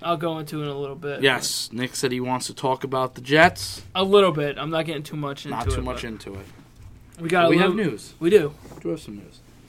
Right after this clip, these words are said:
Speaker 1: Some hot breaking news, actually.
Speaker 2: Hot breaking news as of, like, three hours ago.
Speaker 1: Ron Rivera re-, relieved of his duties as head coach.
Speaker 2: Whoa.
Speaker 1: We were talking about this, what, two weeks ago?
Speaker 2: Yeah.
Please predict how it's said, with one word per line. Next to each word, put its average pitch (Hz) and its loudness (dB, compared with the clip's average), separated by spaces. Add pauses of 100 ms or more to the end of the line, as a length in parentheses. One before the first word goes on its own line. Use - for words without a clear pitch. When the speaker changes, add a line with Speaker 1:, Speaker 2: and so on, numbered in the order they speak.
Speaker 1:
Some 160 -4 (180)
hot 180 2
breaking 156 -4
news, 147 -4
actually. 139 -6
Speaker 2:
Hot 190 6
breaking 151 2
news 135 -2
as 131 -4
of, 120 -12
like, 120 -6 (280)
three 143 0
hours 135 -2
ago. 104 -10 (260)
Speaker 1:
Ron 208 4
Rivera 220 2 (220)
re-, - -4 (760)
relieved 180 -2
of 220 -6
his 233 -4
duties 185 -4 (340)
as 156 -14
head 185 -4
coach. 165 -4 (1300)
Speaker 2:
Whoa. 117 -6 (340)
Speaker 1:
We 196 2
were 254 -2
talking 262 -2
about 254 -4
this, - -2
what, 170 -2
two 202 -6
weeks 226 -10
ago? 269 -8
Speaker 2:
Yeah. 147 -2